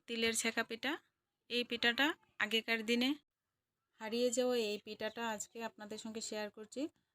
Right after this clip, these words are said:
আগেকার দিনে মা ঠাকুমারা এই পিঠাটা অনেক বানাতো, তো আজকাল এই পিঠাটা খুবই কম দেখা যায়। তো এর জন্য আমাকে গুঁড়িটা আমি ভেজে নিয়েছি,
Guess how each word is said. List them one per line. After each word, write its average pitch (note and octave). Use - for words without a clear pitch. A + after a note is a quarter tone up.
আগেকার A3+
দিনে A3+
মা G#3
ঠাকুমারা A3
এই G#3
পিঠাটা G#3
অনেক G#3
বানাতো, G3
তো -
আজকাল A3+
এই A3
পিঠাটা G#3+
খুবই G#3+
কম G#3
দেখা G3+
যায়। A#3+
তো G#3
এর G3+
জন্য A3
আমাকে A3+
গুঁড়িটা G#3+
আমি G#3+
ভেজে G3+
নিয়েছি, G3+